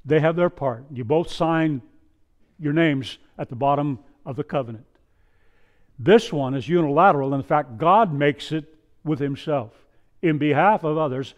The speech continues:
but there's nobody else signing the contract here, nobody else signing the covenant. It's God. If you read on in chapter, uh, the end of the chapter eight and into chapter nine, God said, "I will never, neither will I."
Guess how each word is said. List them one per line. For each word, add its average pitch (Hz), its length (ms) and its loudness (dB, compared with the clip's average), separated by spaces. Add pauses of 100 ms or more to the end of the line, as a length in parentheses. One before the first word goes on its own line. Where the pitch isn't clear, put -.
(320)
but 147 80 -4
there's 139 160 -2
nobody 185 320 4
else 196 200 4
signing 180 320 0
the 156 80 -4
contract 160 600 -4
here, 120 260 -12 (460)
nobody 160 260 2
else 185 160 2
signing 180 240 0
the 180 60 0
covenant. 127 460 -4 (520)
It's - 180 -10
God. 127 340 -4 (1000)
If 175 240 2
you 170 240 2 (200)
read 185 260 4
on 180 220 8
in 156 120 2
chapter, 156 560 2 (500)
uh, 139 220 -8
the 160 180 0
end 175 140 2
of 147 40 -2
the 156 60 -2
chapter 160 500 0
eight 170 200 2
and 143 180 -4
into 165 300 -2
chapter 160 400 -2
nine, 165 340 4 (260)
God 160 240 4
said, 160 220 2
"I 165 240 6
will 170 160 2
never, 165 400 0
neither 175 320 4
will 170 180 2
I." 165 360 6